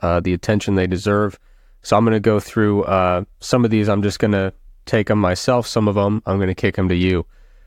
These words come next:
So question, how do we assess if a certain training program is working for hypertrophy, given how slow changes in muscle size can be? Uh, I wish I had a quick, easy answer for you. It's tough. It, you know, it really is tough. I think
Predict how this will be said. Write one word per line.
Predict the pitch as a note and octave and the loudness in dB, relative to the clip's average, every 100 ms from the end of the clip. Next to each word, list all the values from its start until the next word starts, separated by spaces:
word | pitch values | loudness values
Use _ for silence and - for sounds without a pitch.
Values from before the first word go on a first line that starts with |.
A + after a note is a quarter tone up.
| - | -16
So | - A#2 G#2 G2 | -2 0 2 -2
question, | - B2 A2+ A2+ | 0 0 2 0
how | G2 B2 | 0 0
do | C#3+ | 2
we | C3+ | 0
assess | - A#2 A2+ | 0 0 0
if | A2 | -4
a | G2+ | -2
certain | - G#2 G2+ | -2 -2 -2
training | - G#2+ G#2 | 0 0 0
program | A2 G2+ G2+ G2 | 0 0 0 0
is | G2+ | -4
working | G2 A2 A2+ - G2 F#2 | -2 0 0 -2 -2 -2
for | G2 F#2 | -2 -2
hypertrophy, | G2+ - - A#2+ - G2+ F#2+ F2+ F2 _ - - _ _ | -4 -4 -2 -2 -2 -4 -2 -2 -4 _ -20 -20 _ _
given | - A2 A2+ G2+ G#2 _ - - | -2 2 2 0 -4 _ -20 -12
how | - F#2+ | -2 -2
slow | - - G#2 G#2 G2 F2+ - | -2 -2 2 2 0 -4 -2
changes | A2 G2 F#2+ | 0 0 0
in | F#2+ | 0
muscle | F#2 F#2+ G2+ | 0 0 -4
size | - F2+ E2 - | -2 -2 -2 -4
can | F2 | -2
be? | E2+ E2 - _ - _ - | -2 -2 -6 _ -20 _ -2
Uh, | G2+ | 0
I | G#2 | 0
wish | G#2+ C3 C#3+ | 0 0 0
I | |
had | G#2+ B2 A2+ | 0 0 0
a | G#2 F#2+ | 0 -4
quick, | - C3 - | -4 -4 -2
easy | - G#2+ G#2 G2+ | -2 0 0 0
answer | G#2+ A#2 | -2 -4
for | - A#2 | 0 0
you. | A#2 | 2
It's | A#2 G#2+ - | 0 -2 -4
tough. | - D3 G2+ - - | -2 0 -2 -8 -6
It, | G#2+ | -2
you | G2 | 0
know, | G#2 | 0
it | G#2 | 0
really | G2+ G#2 G2+ | 0 0 0
is | G2 | -2
tough. | - G#2 F#2+ | 0 0 0
I | F2+ | 0
think | - F#2+ F2+ | 0 -2 -2